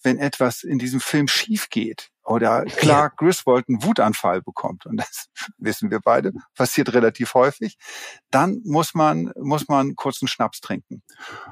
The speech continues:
Speaker 1: Und
Speaker 2: Oh, was? Das
Speaker 1: ja.
Speaker 2: schaff ich, das kannst du doch gar nicht. Da bist du ja nach zehn Minuten, äh, auf der Unterlippe unterwegs. Das geht ja gar nicht.
Speaker 1: Und als Bonus, jedes Mal, wenn der Cousin Eddie auftaucht, dann
Speaker 2: Ja.
Speaker 1: muss man ein Bierchen trinken.
Speaker 2: Ha!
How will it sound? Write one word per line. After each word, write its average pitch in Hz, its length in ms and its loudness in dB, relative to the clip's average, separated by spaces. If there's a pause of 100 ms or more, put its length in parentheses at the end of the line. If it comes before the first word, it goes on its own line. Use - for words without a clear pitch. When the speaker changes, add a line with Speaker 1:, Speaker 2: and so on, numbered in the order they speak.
(260)
Speaker 1:
Und - 220 8
Speaker 2:
Oh, 170 160 6
was? 156 420 4
Das 127 120 0
Speaker 1:
ja. 143 100 10
Speaker 2:
schaff 165 180 4
ich, 120 80 -12
das 127 200 2
kannst 156 320 2
du - 40 -2 (100)
doch 110 60 -2
gar 143 100 6
nicht. 131 140 2
Da 143 40 6
bist 143 220 -6
du 165 60 6
ja 139 180 8
nach 131 240 2 (420)
zehn 175 280 4
Minuten, 147 500 2
äh, - 840 -6
auf 117 140 -4
der 139 120 0
Unterlippe 127 460 2
unterwegs. 107 480 0
Das 101 160 0
geht 120 160 0
ja 104 100 4
gar 123 260 2
nicht. 127 120 -4 (260)
Speaker 1:
Und - 220 2
als 127 200 4
Bonus, 196 760 2
jedes 160 320 0
Mal, 160 180 6
wenn 151 140 4
der 147 100 4
Cousin 151 540 2
Eddie 170 320 2
auftaucht, 117 720 2 (440)
dann 131 100 6
Speaker 2:
Ja. - 140 6
Speaker 1:
muss 143 80 0
man 151 200 4
ein 135 140 -8
Bierchen 127 420 2
trinken. - 480 -10 (320)
Speaker 2:
Ha! - 160 6